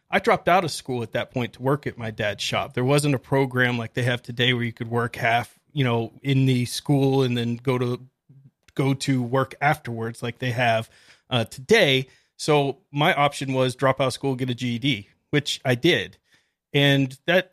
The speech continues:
interestingly became an issue later on in my career that I wanted to personally resolve, where I went back and got my college degree,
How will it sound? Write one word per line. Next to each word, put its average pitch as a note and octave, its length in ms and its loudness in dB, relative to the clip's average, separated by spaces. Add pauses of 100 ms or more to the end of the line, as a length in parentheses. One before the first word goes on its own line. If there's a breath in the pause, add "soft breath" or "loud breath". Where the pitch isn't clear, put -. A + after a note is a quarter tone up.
(160)
interestingly D3 640 0
became C3+ 680 0
an C#3+ 140 -2
issue D3 320 -2
later B2 260 0
on A#3 180 4
in F3 60 -2
my C3 140 0
career B2+ 300 -2
that B2 120 -2
I C3+ 120 4
wanted C3 280 -2
to A#2+ 60 -8
personally D3 580 0
resolve, A2+ 440 -6
where B2+ 100 -4
I A#2+ 40 -2
went A#2 220 -2
back B2+ 280 0
and A#2 100 -8
got D#3+ 220 2
my B2 100 -6
college A2+ 400 -10
degree, A2 440 -8